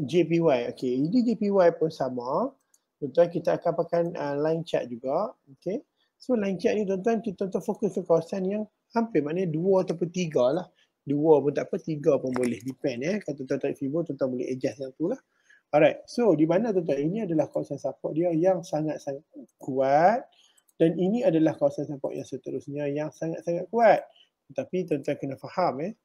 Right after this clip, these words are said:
Kita kena ambil satu garisan panjang ataupun, uh, horizontal line. Tuan-tuan boleh buat dekat, dekat sini untuk area yang sebelum ni, nampak?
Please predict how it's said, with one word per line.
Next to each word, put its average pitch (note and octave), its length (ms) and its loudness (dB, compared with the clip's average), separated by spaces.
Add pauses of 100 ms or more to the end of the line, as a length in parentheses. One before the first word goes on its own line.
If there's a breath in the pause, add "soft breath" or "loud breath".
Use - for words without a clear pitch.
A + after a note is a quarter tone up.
(280)
Kita C#3 240 -4
kena C#3+ 240 -2
ambil C#3+ 160 -2
satu C#3 240 -4
garisan C#3 400 0
panjang C#3 480 2 (160)
ataupun, C#3 480 -4
uh, B2+ 240 -8
horizontal D3 640 0
line. A3 320 -6 (640)
Tuan-tuan C3 320 0
boleh C3 160 0
buat D3 240 0
dekat, E3 320 -2 (160)
dekat - 320 -2
sini B2+ 240 -6 (160)
untuk B2+ 320 -6
area C3+ 320 0
yang C3 220 2
sebelum C3 420 0
ni, B2 160 -4
nampak? - 240 -4